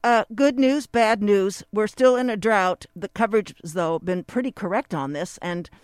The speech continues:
even comedians on Twitter, they're watching some of the essential aspects of water management. So that's, that's, uh, the good and bad news all wrapped in together. So we'll start with, however, before we get into specific policies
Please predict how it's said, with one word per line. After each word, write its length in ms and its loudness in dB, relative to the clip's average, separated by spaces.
even 360 0
comedians 920 -4
on 200 -4
Twitter, 520 -2
they're 180 2
watching 680 -4
some 240 -4
of 200 -4
the 240 -2
essential 380 -6
aspects 560 -6
of 200 -6
water 300 -2
management. 340 -10
So 100 -6
that's, 380 -4
that's, 320 -6
uh, 220 -2
the 120 -6
good 200 0
and 180 -4
bad 200 -6
news 160 -6
all 140 -4
wrapped 280 -6
in 120 -6
together. 540 -6
So 340 -8
we'll 300 -12
start 380 -2
with, 200 0
however, 640 0
before 260 0
we 100 0
get 160 2
into 220 -2
specific 580 -4
policies 640 -4